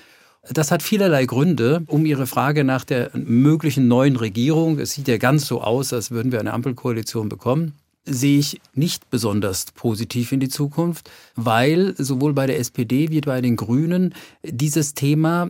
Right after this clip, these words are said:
eher auf der Seite gespielt wird, diese schöne neue digitale Welt, sofort verfügbar und fast kostenlos,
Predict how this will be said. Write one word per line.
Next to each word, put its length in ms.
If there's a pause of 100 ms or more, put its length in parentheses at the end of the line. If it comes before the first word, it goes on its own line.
eher 460
auf 140
der 140
Seite 320
gespielt 560
wird, 220 (140)
diese 220
schöne 640
neue 420
digitale 840
Welt, 360
sofort 520
verfügbar 640
und 160
fast 320
kostenlos, 680